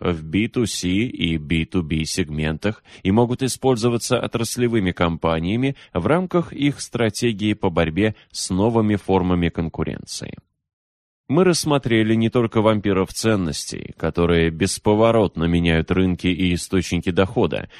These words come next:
но и положительные стороны цифрового переворота, вакансии ценностей, то есть быстро развивающиеся,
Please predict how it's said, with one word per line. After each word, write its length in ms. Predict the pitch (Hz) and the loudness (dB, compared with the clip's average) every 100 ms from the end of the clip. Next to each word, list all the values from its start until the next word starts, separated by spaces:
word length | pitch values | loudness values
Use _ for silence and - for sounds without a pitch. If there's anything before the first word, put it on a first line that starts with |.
| - - | -10 0
но 200 | 139 190 | 4 4
и 100 | 202 | 4
положительные 800 | 175 151 87 92 85 92 92 92 | 2 2 2 0 0 0 0 -2
стороны 480 | - 92 87 90 90 | 0 0 2 0 -2
цифрового 680 | - 92 92 87 82 85 | -2 -2 0 2 2 0
переворота, 720 | 92 110 117 151 110 - - - _ | 0 -2 0 0 0 -2 -12 -18 _
вакансии 720 | 78 82 - 76 73 - 80 | 0 0 0 -6 -6 -4 -4
ценностей, 800 | 80 - 78 57 82 - 120 131 - _ | -4 -2 -4 -4 -8 -6 -8 -8 -14 _
то 120 | 92 | 2
есть 280 | 90 - - | 4 2 -8
быстро 520 | 87 110 131 131 117 | 0 0 2 0 0
развивающиеся, 1120 | 107 107 92 98 85 82 90 - 110 104 - | 0 -2 0 0 2 2 2 0 -4 -4 -6